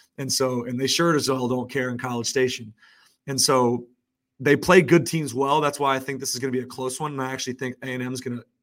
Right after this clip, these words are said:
start out with a lead. Ole Miss is gonna surge in those middle quarters and find a way to win, but it's gonna be a one-score game. I do believe that.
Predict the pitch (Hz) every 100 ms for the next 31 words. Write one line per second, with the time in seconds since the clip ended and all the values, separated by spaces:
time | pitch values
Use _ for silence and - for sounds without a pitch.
0 | _ _ - - 131 131 131 127 113 127
1 | 139 156 - - - _ _ 151 151 147
2 | - 143 131 - 151 139 131 131 120 131
3 | 123 135 131 120 113 110 127 120 123 113
4 | 120 113 110 113 113 - 123 120 113 117
5 | - 117 107 117 110 110 120 113 113 107
6 | 117 110